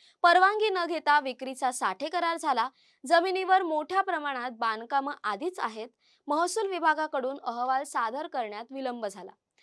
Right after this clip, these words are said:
आणि आता थेट कारवाई टाळून दंड घेऊन जमीन वैध करण्याचा प्रयत्न सुरू आहे. हे सगळं पाहता महसूल विभाग आता कोणती भूमिका घेतो हे महत्त्वाचं आहे, कारण जर ही जमीन खरोखर सरकार जमा झाली,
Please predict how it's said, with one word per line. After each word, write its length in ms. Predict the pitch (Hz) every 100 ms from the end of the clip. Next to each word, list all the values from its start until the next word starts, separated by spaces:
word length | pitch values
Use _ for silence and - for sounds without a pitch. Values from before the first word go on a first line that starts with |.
| _ -
आणि 240 | 262 311
आता 340 | 339 262 226 277 -
थेट 340 | - 339 415 -
कारवाई 380 | 302 269 262 254
टाळून 380 | 226 196 214 254
दंड 300 | 226 277 330
घेऊन 420 | 403 302 233 208 233
जमीन 420 | 233 226 262 247
वैध 240 | 226 294 320
करण्याचा 520 | 302 208 196 190 247
प्रयत्न 440 | 269 269 233 233
सुरू 240 | 214 208 -
आहे. 200 | - _ _ _ - -
हे 140 | 381
सगळं 300 | 403 403 392
पाहता 480 | 392 330 285 294 302
महसूल 460 | 302 269 277 381 349
विभाग 340 | 285 226 220 -
आता 200 | 247 294 -
कोणती 360 | 311 302 302 392
भूमिका 400 | 330 269 262 254
घेतो 360 | 247 208 185 180
हे 120 | 254
महत्त्वाचं 540 | 240 226 - 220 208
आहे, 180 | 180 - _ _ _ -
कारण 300 | 262 262 269
जर 320 | 208 262 311 349
ही 220 | 302 381
जमीन 360 | 415 302 269 277
खरोखर 420 | 311 254 247 269 277
सरकार 460 | 269 226 220 302
जमा 260 | 320 277 269
झाली, 300 | 254 202